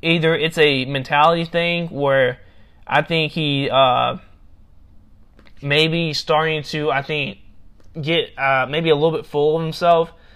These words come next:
where I think he, he, he thinks he can do anything at this moment in his career, and it's, it's not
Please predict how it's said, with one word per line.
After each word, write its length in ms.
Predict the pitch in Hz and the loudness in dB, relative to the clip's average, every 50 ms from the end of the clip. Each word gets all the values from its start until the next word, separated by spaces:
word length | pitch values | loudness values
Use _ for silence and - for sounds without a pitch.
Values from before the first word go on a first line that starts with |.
| - - - | -20 -18 -8
where 580 | - 143 147 147 143 143 139 135 131 131 120 - - - - - - - - - - - - - - - - - - - - - - | -2 0 0 2 2 2 2 2 0 -2 -4 -8 -16 -20 -20 -20 -20 -20 -20 -20 -20 -20 -20 -20 -20 -20 -20 -20 -20 -20 -20 -10 -4
I 140 | 139 147 147 | -4 -2 -2
think 240 | - 175 170 147 | 0 -2 -2 0
he, 140 | 156 175 180 | 0 -2 -2
he, 160 | 170 - 170 | -2 -4 -6
he 200 | 160 - - 160 | -8 -6 -6 -6
thinks 240 | 156 - 190 190 190 | -4 -2 -2 -2 -2
he 120 | - 190 160 | -2 -2 -2
can 120 | 180 170 | -2 -2
do 180 | 156 156 156 - | -2 -2 -4 -2
anything 680 | - 131 135 143 151 143 165 165 170 165 165 165 165 - - - - - - - - - - | -4 -4 -4 -4 -4 -4 -4 -4 -4 -4 -6 -8 -12 -16 -20 -20 -20 -20 -20 -20 -20 -8 -2
at 220 | - 139 147 147 | 0 0 0 2
this 180 | - 156 139 - | 0 -4 -4 -2
moment 380 | 139 139 139 147 151 156 - | -2 -2 0 0 0 -2 -2
in 140 | - 143 143 | -2 -4 -4
his 180 | 147 156 143 139 | -4 -4 -6 -8
career, 640 | - - 143 127 117 120 127 139 151 160 165 165 - - - - - - - - - - | -8 -10 -8 -8 -6 -4 -2 0 0 0 0 -2 -10 -20 -20 -20 -20 -20 -20 -20 -16 -8
and 480 | - 143 147 147 147 143 143 143 135 - - - - - - - - - - | -4 -2 0 0 0 0 -2 -4 -6 -10 -16 -20 -20 -20 -20 -20 -20 -8 -2
it's, 260 | 147 151 143 - - - | -2 -2 -2 -2 -8 -6
it's 240 | 90 151 156 147 - | -4 -4 -4 -4 -2
not 360 | 160 160 170 175 170 151 - | 2 4 4 6 4 4 0